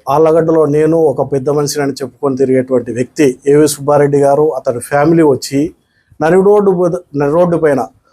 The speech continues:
ఆంబోతులాగా గగ్గోలు పెడుతుంది. ఏమో ఆయన ఆస్తులు అంతా కాజేసినట్టు, ఆయన ఆస్తులు లాక్కున్నట్టు. ఆయన చేసింది ఏంటి అక్కడ? ఆయన అక్రమంగా బజారు బ్యాంక్ దగ్గర ఒక రోడ్డుకు, సీసీ రోడ్డుకు ఒక అడ్డంగా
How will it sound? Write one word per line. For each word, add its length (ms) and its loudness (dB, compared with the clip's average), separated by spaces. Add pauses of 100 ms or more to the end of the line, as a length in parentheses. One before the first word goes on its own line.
(140)
ఆంబోతులాగా 640 2
గగ్గోలు 440 2
పెడుతుంది. 380 2
ఏమో 160 2
ఆయన 220 2
ఆస్తులు 380 0
అంతా 200 0
కాజేసినట్టు, 680 -2
ఆయన 220 0
ఆస్తులు 320 -2
లాక్కున్నట్టు. 680 -2 (580)
ఆయన 180 2 (160)
చేసింది 340 2
ఏంటి 220 2
అక్కడ? 180 0 (680)
ఆయన 140 2
అక్రమంగా 720 2 (340)
బజారు 400 2 (140)
బ్యాంక్ 280 2
దగ్గర 380 0 (220)
ఒక 120 -2
రోడ్డుకు, 640 0
సీసీ 400 -2
రోడ్డుకు 440 0
ఒక 140 0
అడ్డంగా 540 0